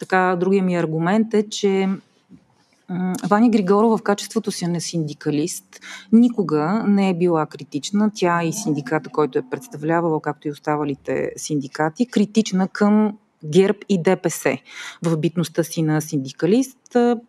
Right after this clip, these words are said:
излишно е да изброявам колко предприятия загинаха, Кремиковци, Булгартабак, мините на Ковачки, всичко, което се случва там. М,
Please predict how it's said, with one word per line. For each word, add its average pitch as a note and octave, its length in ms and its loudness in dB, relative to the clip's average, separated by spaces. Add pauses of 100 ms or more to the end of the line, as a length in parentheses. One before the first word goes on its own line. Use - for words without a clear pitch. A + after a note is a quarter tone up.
излишно G#3 520 2
е G#3 60 2
да G3 240 2
изброявам F#3+ 760 2 (400)
колко F#3+ 280 0
предприятия F3 640 2
загинаха, F#3+ 1000 2 (320)
Кремиковци, F3 1000 -2
Булгартабак, E3+ 1160 0
мините F3+ 440 2
на F#3 140 2
Ковачки, E3+ 520 0
всичко, E3 300 -10
което E3+ 240 0
се - 120 -10
случва E3 400 -4
там. E3 320 -2
М, C#4 420 4